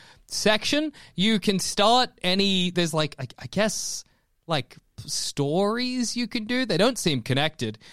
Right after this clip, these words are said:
They're all about aliens, certainly, but they don't seem like, like, one doesn't lead on to the other. Um, and they're, they're like, uh, the, the one I've completed is called Hollywood Holocaust, and then there's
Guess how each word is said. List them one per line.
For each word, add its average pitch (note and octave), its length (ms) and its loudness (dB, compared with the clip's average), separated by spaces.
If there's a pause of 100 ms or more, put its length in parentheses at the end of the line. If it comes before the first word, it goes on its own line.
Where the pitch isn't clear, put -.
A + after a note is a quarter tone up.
(160)
They're C#3 100 6
all G#3 120 8
about C#3+ 180 4
aliens, A#2+ 500 2
certainly, A2+ 420 0
but A2 140 -4
they C3 80 2
don't D#3+ 160 4
seem C#3+ 240 2
like, B2 200 4 (300)
like, B2+ 180 0
one D3+ 200 6
doesn't C3 240 0
lead B2+ 160 2
on B2+ 140 2
to - 100 -10
the A#2 140 0
other. A2 260 0 (460)
Um, B2 460 4 (280)
and C3 160 0
they're, C3 420 4 (520)
they're B2+ 240 0
like, A#2 460 0
uh, A2+ 320 -4
the, C3+ 180 0
the C3+ 160 4
one E3 160 8
I've D3+ 120 0
completed C#3 380 0
is A#2+ 80 -2
called A#2 200 2
Hollywood C3+ 520 2
Holocaust, F#3+ 800 4 (400)
and C3+ 200 0
then B2+ 200 2
there's B2 440 0